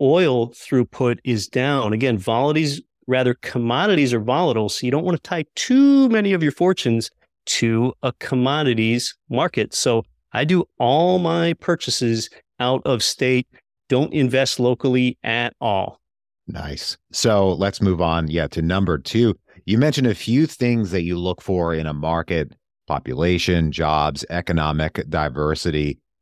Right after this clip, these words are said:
Speaker 2: but it's still a big country. There are a lot of cities out there to look into, and it, it could be overwhelming getting started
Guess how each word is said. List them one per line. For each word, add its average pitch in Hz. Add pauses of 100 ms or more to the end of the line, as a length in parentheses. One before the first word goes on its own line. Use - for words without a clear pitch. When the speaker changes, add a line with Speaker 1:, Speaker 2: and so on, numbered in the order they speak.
(160)
Speaker 2:
but 95 (460)
it's 135
still 214
a 175
big 120
country. -
There 98
are 101
a 104
lot 131
of 143
cities 101 (180)
out 87
there 76
to 78
look 80
into, 156
and 139
it, 147
it 135
could 165
be 139
overwhelming 95 (340)
getting 90
started 78